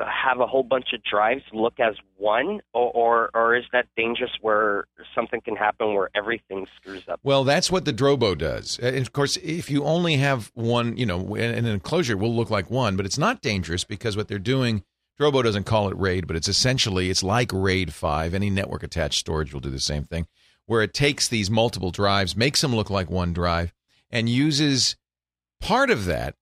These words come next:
Speaker 2: as much as a quarter to a third of it, as redundancy. So you're gonna lose some storage, but what's nice about it is it's not dangerous, because if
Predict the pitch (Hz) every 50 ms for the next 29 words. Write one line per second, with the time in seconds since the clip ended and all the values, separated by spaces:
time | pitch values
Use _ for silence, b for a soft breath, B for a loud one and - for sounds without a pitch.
0 | _ _ _ _ _ _ _ - 117 117 120 135 143 180 180 - 156 117 107 107
1 | - - 151 160 156 127 113 101 101 90 - - - 180 185 180 139 107 98 101
2 | - - 104 98 85 95 101 87 - 127 131 135 127 104 - - 69 64 - 90
3 | 98 107 113 143 180 202 180 175 185 175 - - 175 175 180 170 - - 117 98
4 | 90 90 90 85 113 98 98 117 113 - - 151 196 240 277 254 - - 110 104
5 | 98 98 98 110 104 98 127 123 - 131 139 160 180 175 - - 87 80 69 67
6 | - 60 60 - - 92 - 107 95 104 95